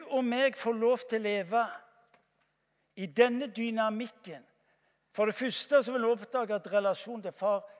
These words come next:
ja, men den vokser. Fordi hans mål er at vi skal bli mer og mer lik han.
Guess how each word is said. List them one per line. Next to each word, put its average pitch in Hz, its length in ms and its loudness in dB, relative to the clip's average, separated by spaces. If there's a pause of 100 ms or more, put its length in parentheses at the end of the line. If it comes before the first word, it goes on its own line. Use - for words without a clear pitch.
ja, 202 80 -2
men 214 120 -2
den 226 200 0
vokser. 147 440 -8 (1400)
Fordi 233 220 2
hans 262 600 -2
mål 247 420 2
er 208 320 0 (1080)
at 214 120 -2
vi 220 100 0
skal 226 220 -2
bli 214 140 -4
mer 220 300 0
og 226 60 -4
mer 214 180 2
lik 220 320 -12
han. 127 160 -14